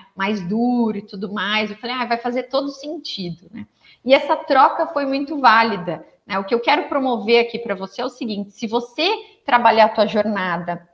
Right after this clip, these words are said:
de atendimento do cliente de uma forma muito madura, lidando bem com, com as questões e os problemas, é o que eu falei inicialmente: avaliar o que te cabe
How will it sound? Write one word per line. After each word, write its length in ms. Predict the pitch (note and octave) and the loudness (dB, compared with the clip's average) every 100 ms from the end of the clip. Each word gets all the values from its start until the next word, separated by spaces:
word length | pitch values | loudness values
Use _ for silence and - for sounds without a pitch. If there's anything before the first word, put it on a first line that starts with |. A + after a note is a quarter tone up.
| _ _ _ _ | _ _ _ _
de 140 | A3 A3+ | 0 2
atendimento 640 | A#3+ G#3+ A3+ G#3+ G#3 G#3 | 2 0 0 0 -2 -4
do 100 | F#3+ | -8
cliente 680 | F#3+ G#3 F3+ E3+ E3+ - E3 _ _ _ | -8 -6 -4 -6 -8 -14 -20 _ _ _
de 120 | F3 A3+ | -2 2
uma 180 | A3+ | 2
forma 340 | A3+ A3 G#3 G#3 | 4 6 6 4
muito 280 | A3+ C#4+ C#4+ | 2 0 0
madura, 920 | A#3+ A#3 F#3 A3 C4 C4+ A3 E3+ - - - | 2 2 2 2 2 4 4 2 -2 -14 -6
lidando 440 | G3+ G3 B3 B3+ | 0 4 4 2
bem 520 | G#3 F3+ A3+ B3+ C4+ | 0 2 2 4 0
com, 400 | C#4 A3+ G3+ F#3 - | 0 -2 -2 -6 -8
com 180 | - G#3 | -4 -2
as 160 | G3 | -2
questões 480 | - G3 - F#3 F3+ | -4 -10 -6 -6 -6
e 40 | F3 | -8
os 100 | - | -8
problemas, 640 | F#3+ F3+ G3+ C4 B3+ A3 | -8 0 2 2 0 2
é 60 | A#3+ | 2
o 60 | |
que 100 | A#3+ | 2
eu 40 | A#3 | 0
falei 220 | A#3+ A#3 | 0 0
inicialmente: 680 | A#3+ A#3 C4+ B3+ A3 G#3 A#3 | -2 0 0 0 -2 -2 -2
avaliar 420 | A#3 A#3+ B3 B3 | 4 6 8 6
o 60 | |
que 100 | - | 4
te 160 | - - | -8 -2
cabe 500 | - F#3+ F#3 F#3 A#3 | 6 6 6 0 -10